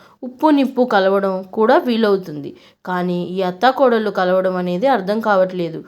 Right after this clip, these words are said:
మా అమ్మేంటి, కళావతినేంటి ఆఫీస్కి వెళ్ళమనడం ఏంటి? ఏంటో అనుకుంటూ ఉంటాడు రాజ్. రాజు మెట్లు దిగేసరికి అపర్ణాదేవి, "రాజ్, అదేంటి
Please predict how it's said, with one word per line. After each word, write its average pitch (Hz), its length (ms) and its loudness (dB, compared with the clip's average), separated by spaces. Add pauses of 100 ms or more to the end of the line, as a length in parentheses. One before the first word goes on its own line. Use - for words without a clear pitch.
(280)
మా 208 220 -4
అమ్మేంటి, 330 580 2 (160)
కళావతినేంటి 277 920 2
ఆఫీస్కి 233 480 -2
వెళ్ళమనడం 254 640 2
ఏంటి? 247 360 0 (440)
ఏంటో 208 380 0 (220)
అనుకుంటూ 190 480 -4
ఉంటాడు 190 380 2
రాజ్. 165 340 0 (320)
రాజు 285 260 0
మెట్లు 247 320 -2
దిగేసరికి 202 680 -4
అపర్ణాదేవి, 190 800 2 (140)
"రాజ్, 208 380 2
అదేంటి 254 500 0